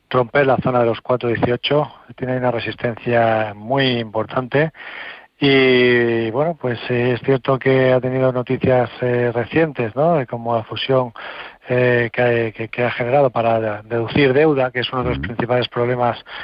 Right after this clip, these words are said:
que lleva teniendo la compañía desde hace muchísimo tiempo,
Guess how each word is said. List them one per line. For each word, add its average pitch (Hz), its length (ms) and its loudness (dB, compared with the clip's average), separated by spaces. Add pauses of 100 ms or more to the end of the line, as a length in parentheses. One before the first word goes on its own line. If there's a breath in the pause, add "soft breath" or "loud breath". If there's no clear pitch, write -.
(340 loud breath)
que 131 180 4
lleva 131 420 4
teniendo 127 280 -2
la 123 100 2
compañía 123 360 0
desde 120 220 0
hace 123 320 0
muchísimo 123 520 -4
tiempo, 131 380 0